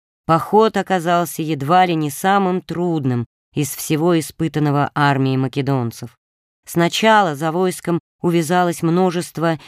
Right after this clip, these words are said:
невоенных людей, торговцев, ремесленников, женщин. Все они погибли от голода и жажды, а большая часть утонула. "Да,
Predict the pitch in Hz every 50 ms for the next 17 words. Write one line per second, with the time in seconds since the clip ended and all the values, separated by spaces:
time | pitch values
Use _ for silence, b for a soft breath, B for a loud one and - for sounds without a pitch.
0 | B B - 165 170 156 175 175 160 190 202 180 160 143 139 139 - - 147 147
1 | 151 127 151 143 120 107 - _ _ _ _ _ _ _ _ - 175 185 156 131
2 | 160 185 190 165 - - 160 - - 151 151 147 156 175 175 160 - 139 135 135
3 | 127 - 135 120 123 120 147 160 165 156 135 - - - 120 104 - _ _ _
4 | _ _ _ _ _ _ _ _ _ _ - - - - - 220 214 190 170 160
5 | 147 139 135 - 143 139 131 127 143 139 120 120 120 113 113 - _ _ _ _
6 | 135 143 123 135 127 127 185 196 175 165 156 139 147 143 135 120 135 139 135 131
7 | 120 107 107 120 110 - _ _ b b b b b b b b - 143 147 143
8 | 127 160 185 196 185 - - 175 165 165 - - 160 156 151 147 143 - - -
9 | _ _ _ - 143 - - 139 135 135 135 131 127 117 113 113 - - _ _
10 | _ _ _ _ _ _ _ _ _ _ _ _ _ _ _ 131 123 180 190 170
11 | 143